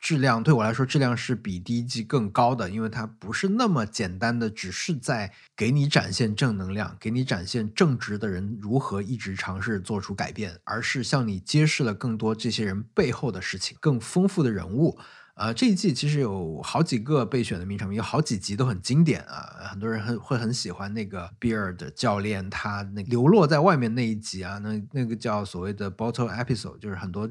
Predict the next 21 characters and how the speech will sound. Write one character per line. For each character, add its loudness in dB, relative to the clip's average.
它 2
就 2
相 6
当 4
于 2
绝 -2
命 0
毒 0
师 -2
打 -10
苍 0
蝇 4
的 2
那 -2
一 0
集 -10
嘛， -6
它 -6
是 -4
一 -2
集 -4